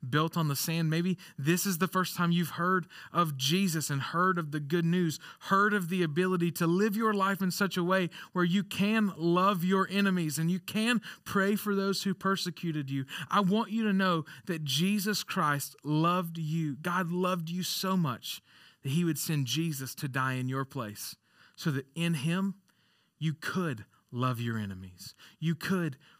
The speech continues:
pray for those who persecute you. You could live the rest of your life for him, to honor him. And in death,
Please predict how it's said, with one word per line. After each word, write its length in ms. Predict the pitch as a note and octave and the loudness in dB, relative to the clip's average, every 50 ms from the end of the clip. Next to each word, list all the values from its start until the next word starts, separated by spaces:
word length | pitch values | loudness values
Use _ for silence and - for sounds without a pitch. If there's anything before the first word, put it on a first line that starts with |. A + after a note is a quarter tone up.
| _ | _
pray 380 | - - - C#3+ C#3 C3+ C3 B2+ | -16 -10 -4 -2 0 0 0 -2
for 220 | A#2 - B2 A#2+ | -4 -6 -6 -6
those 280 | A2+ A2+ A2+ A2+ G#2+ - | -6 -6 -6 -6 -8 -10
who 100 | - A#2 | -10 -10
persecute 580 | - - A2+ G#2+ - - G#2+ - - - G2 D#2+ | -10 -10 -10 -10 -10 -12 -14 -14 -16 -16 -14 -14
you. 180 | G#2+ A2 G#2+ - - - - - | -14 -14 -16 -16 -20 -20 -16 -6
You 160 | - E3 F3 | -4 -4 -4
could 300 | D#3 - F#3+ F#3+ D#3+ C3+ | -2 0 0 0 2 2
live 420 | C3 C3 C#3 D3+ E3 E3+ E3+ D#3 D3+ | 0 0 2 2 0 0 -2 -2 -4
the 140 | D#3 D3+ | -4 -4
rest 320 | D3 D#3 D#3 D#3 - - D#3+ | -2 -2 -2 -2 -4 -4 -6
of 120 | D3 C#3+ | -6 -4
your 200 | D3 D#3 D3+ D3+ | -2 -2 -2 0
life 420 | D3+ D3 D3 D3 D3+ D#3+ D#3+ - - - - - _ | 0 0 0 0 -2 -2 -6 -8 -14 -20 -20 -20 _
for 480 | - - - E3+ E3 E3 E3+ E3+ E3 D#3 | -14 -10 -6 -4 -2 0 0 0 -2 -2
him, 480 | - - - F3 E3+ E3+ E3+ F3 E3 - - - - | -6 -6 -2 0 0 2 0 0 -2 -4 -8 -16 -10
to 160 | - D#3+ - _ - | -8 -8 -8 _ -4
honor 320 | D3 D3 D#3+ E3 E3 E3 | -2 0 0 2 0 0
him. 240 | C#3+ D#3+ E3+ E3+ D#3+ | 0 -2 -2 -2 -2
And 160 | D3+ D3+ D3 - - | -4 -4 -6 -6 -4
in 380 | F#3 G3 F#3 F3 D#3 C3 A#2 | 0 2 2 2 0 0 -2
death, 420 | A#2+ D3 D3 E3 G3 G3+ - - | -2 -2 0 0 0 -2 -4 -8